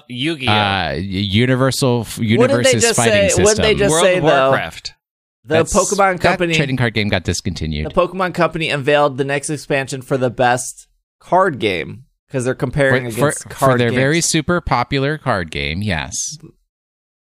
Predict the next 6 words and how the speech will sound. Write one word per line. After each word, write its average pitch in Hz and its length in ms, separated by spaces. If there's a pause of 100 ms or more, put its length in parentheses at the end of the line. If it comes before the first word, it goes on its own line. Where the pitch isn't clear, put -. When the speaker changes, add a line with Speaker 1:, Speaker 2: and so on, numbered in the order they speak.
(160)
Speaker 3:
Inspired 175 600
by 180 140
the 175 100
Crown 180 360
Tundra 180 360
expansion 156 680